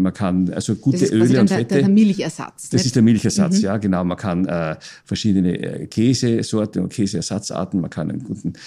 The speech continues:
Speaker 1: mageren Schinken nehmen. Es ist ziemlich egal, ja. Es gibt da
Speaker 2: Mhm.
Speaker 1: wahnsinnig viele Sachen.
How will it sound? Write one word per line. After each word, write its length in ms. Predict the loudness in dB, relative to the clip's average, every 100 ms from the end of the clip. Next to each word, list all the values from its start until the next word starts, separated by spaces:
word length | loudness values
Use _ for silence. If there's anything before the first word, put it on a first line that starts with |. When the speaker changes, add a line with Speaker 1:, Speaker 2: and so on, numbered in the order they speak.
| -20 -8
Speaker 1:
mageren 320 | -4 -2 -4
Schinken 340 | -2 -2 0 2
nehmen. 240 | 2 2
Es 140 | 0 -4
ist 160 | -6 -12 -20 -16
ziemlich 320 | -4 0 0 -2
egal, 340 | -6 -8 -8
ja. 60 | -6
Es 140 | -6
gibt 180 | -6 -6
da 80 | -4
Speaker 2:
Mhm. 60 |
Speaker 1:
wahnsinnig 360 | -4 -2 -2 -2
viele 140 | -2
Sachen. 320 | -4 -4 -4